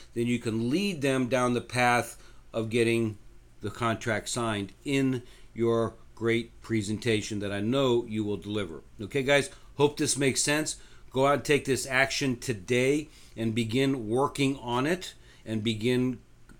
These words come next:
getting involved in this understanding of becoming a great presenter engages this part of the process,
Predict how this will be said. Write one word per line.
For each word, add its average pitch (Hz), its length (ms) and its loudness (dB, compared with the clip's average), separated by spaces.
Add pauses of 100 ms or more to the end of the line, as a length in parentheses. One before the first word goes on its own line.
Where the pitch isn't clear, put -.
(320)
getting 131 300 2
involved 120 500 0
in 117 60 0
this 117 180 0
understanding 123 840 0 (320)
of 104 140 -8
becoming 127 420 0
a 120 40 4
great 131 300 0
presenter 131 680 0
engages 120 640 0
this 123 220 2
part 131 340 0
of 123 60 2
the 117 60 -4
process, 117 600 -2